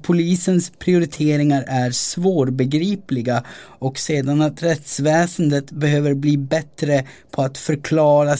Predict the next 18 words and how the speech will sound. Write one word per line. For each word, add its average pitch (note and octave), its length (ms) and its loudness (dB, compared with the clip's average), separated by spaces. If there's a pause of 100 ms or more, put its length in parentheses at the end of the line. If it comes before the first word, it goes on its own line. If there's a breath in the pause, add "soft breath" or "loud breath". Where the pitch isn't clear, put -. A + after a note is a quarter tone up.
sin C#3+ 200 4
verksamhet. D#3 960 0
Och D#3+ 200 0 (380 loud breath)
som F#3 280 0
exempel G3 720 0
så F3+ 120 -2
ger D#3+ 260 2
du D3+ 140 2
det C#3+ 160 2
att C#3+ 140 -8
systematiska G3+ 1080 0
brott A#2+ 380 -2
som B2+ 360 0 (300 loud breath)
till B2+ 100 -2
exempel B2 400 -2
bedrägerier B2+ 1040 0 (160)
i A#2+ 40 2
Stockholm E3 600 0